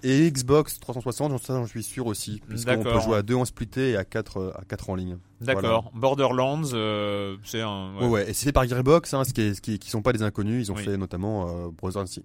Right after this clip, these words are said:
Speaker 1: in Arms avant,
Speaker 2: Oui, c'est,
Speaker 1: entre
Speaker 2: ça,
Speaker 1: autres.
Speaker 2: ça va, c'est pas des inconnus. Ben voilà, on en a fini cette semaine avec le jeu vidéo et la question rituelle. Et quand vous ne jouez pas, vous faites quoi,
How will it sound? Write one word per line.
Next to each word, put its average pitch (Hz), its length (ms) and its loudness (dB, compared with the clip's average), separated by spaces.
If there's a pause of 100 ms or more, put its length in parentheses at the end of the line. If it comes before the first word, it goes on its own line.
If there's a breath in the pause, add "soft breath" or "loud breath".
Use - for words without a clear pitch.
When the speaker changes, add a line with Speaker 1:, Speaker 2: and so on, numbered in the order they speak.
(140)
Speaker 1:
in 107 120 -2
Arms 95 240 -4 (180)
avant, 90 220 -6
Speaker 2:
Oui, 90 140 -6 (100)
c'est, - 180 -12
Speaker 1:
entre 87 100 -10
Speaker 2:
ça, 98 100 -6
Speaker 1:
autres. 92 100 -10
Speaker 2:
ça 98 60 -10
va, 87 80 -10
c'est - 140 -16
pas 98 60 -10
des 95 140 -10
inconnus. 87 360 -10 (460 loud breath)
Ben 107 60 -4
voilà, 311 340 4
on 135 120 0
en 139 80 4
a 135 100 4
fini 233 260 2
cette 202 200 0
semaine 214 340 4
avec 165 280 2
le 165 280 2
jeu 165 140 -2
vidéo 165 640 0
et 143 240 0
la 143 240 2
question 147 580 -4
rituelle. 147 920 2
Et 165 200 2
quand 160 180 -6
vous 113 200 -8
ne 101 200 -8
jouez 117 320 -10
pas, 104 440 -6
vous 123 160 -10
faites - 300 -8
quoi, 123 380 0